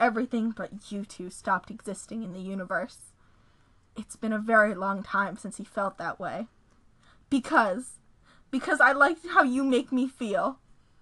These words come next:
Because I haven't felt like I feel right now in a long time, and I just realized that. Because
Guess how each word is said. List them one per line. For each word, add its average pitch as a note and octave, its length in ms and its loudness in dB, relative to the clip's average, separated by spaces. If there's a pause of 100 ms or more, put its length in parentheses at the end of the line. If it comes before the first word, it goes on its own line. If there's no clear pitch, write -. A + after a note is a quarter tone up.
(440)
Because C#4 260 -4
I C#4+ 80 4
haven't D#4 420 6
felt C#4+ 200 8
like C#4 140 4
I E4 200 4
feel C#4+ 220 2
right B3+ 240 6
now D4 420 4 (100)
in C#4 120 2
a A3 60 2
long B3 440 8
time, B3+ 760 6 (300)
and B3+ 140 2
I C#4 100 8
just D4 220 -4
realized C#4 420 4
that. F#3 220 0 (440)
Because C4 680 2